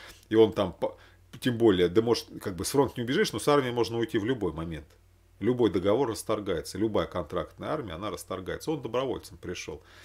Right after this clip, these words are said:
тем более. Вот. Ну хорошо, ты с поля прям не побежишь, там обрыв, там вот именно кто фильм, мы с вами и сюжет прочитали, они там на неком хребте были, их еще не просто так спасти, их там вывозили потом оттуда.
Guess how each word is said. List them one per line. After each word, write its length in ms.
тем 140
более. 300
Вот. 240
Ну 80
хорошо, 340
ты 140
с 80
поля 260
прям 240
не 80
побежишь, 560
там 400
обрыв, 500
там 160
вот 220
именно 180
кто 280
фильм, 380
мы 220
с 80
вами 320
и 40
сюжет 360
прочитали, 480
они 160
там 160
на 80
неком 260
хребте 400
были, 220
их 80
еще 140
не 40
просто 280
так 140
спасти, 400
их 100
там 180
вывозили 500
потом 380
оттуда. 300